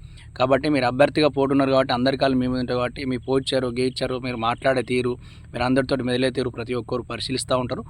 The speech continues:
కాబట్టి ఏది ఏమైనప్పటికీ కూడా ఎలాంటి అభిప్రాయం ఉన్నా ఎవరి మీద, మీరు అభ్యర్థిగా పోటీ చేస్తున్నారు కాబట్టి అందరితోటి మంచిగా కలిసిమెలిసి మాట్లాడే ప్రయత్నం చేస్తేనే మీకు పాజిటివ్ సంకేతాలు ఉంటాయి తప్ప, "నేను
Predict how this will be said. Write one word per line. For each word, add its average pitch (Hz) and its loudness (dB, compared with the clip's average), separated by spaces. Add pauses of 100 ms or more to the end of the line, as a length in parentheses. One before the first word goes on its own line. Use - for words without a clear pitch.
(300)
కాబట్టి 135 2 (500)
ఏది 156 4
ఏమైనప్పటికీ 175 6
కూడా 151 4
ఎలాంటి 165 6 (300)
అభిప్రాయం 170 8
ఉన్నా 170 6
ఎవరి 143 8
మీద, 143 4 (200)
మీరు 135 -2
అభ్యర్థిగా 143 4
పోటీ 139 2
చేస్తున్నారు 139 2
కాబట్టి 127 2 (380)
అందరితోటి 143 2 (380)
మంచిగా 143 2
కలిసిమెలిసి 147 2
మాట్లాడే 135 2
ప్రయత్నం 123 -2
చేస్తేనే 135 -2
మీకు 127 -2 (120)
పాజిటివ్ 127 0 (380)
సంకేతాలు 123 0
ఉంటాయి 113 -4
తప్ప, 131 -4 (920)
"నేను 156 6